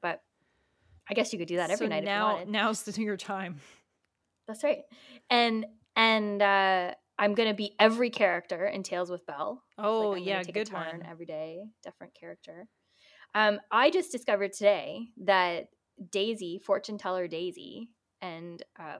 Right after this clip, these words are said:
Speaker 1: Pluto the Wonder Pup are in, uh, this area, and I had,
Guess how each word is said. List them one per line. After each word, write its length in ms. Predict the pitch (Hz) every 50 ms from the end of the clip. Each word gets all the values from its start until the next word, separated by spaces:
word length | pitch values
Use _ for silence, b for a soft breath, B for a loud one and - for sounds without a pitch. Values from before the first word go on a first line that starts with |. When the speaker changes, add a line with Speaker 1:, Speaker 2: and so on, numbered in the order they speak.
| - _
Speaker 1:
Pluto 320 | _ - - 214 202 196
the 100 | 180 170
Wonder 400 | 156 147 165 175 180 180 175 160
Pup 380 | - - - - - 170 - _ _ _ _ _
are 140 | 180 170
in, 500 | - 170 165 156 151 156 151 151 151 175 _ _ _ _ _ _ _ _ _ _ _ _ _ 180
uh, 140 | 170 156 147
this 200 | 151 160 160 -
area, 280 | - 156 156 156 156 160
and 100 | 165 160
I 160 | 160 165 170
had, 220 | 175 170 180 160